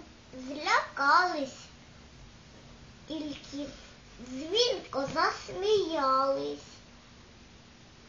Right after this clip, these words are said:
Залітай мерщій у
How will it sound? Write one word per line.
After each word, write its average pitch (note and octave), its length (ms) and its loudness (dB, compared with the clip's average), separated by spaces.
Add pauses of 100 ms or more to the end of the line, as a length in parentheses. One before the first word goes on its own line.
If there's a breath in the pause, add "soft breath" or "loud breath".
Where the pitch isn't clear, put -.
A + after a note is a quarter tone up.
(2000 loud breath)
Залітай E4+ 840 2
мерщій D4+ 720 -2
у D4 140 -4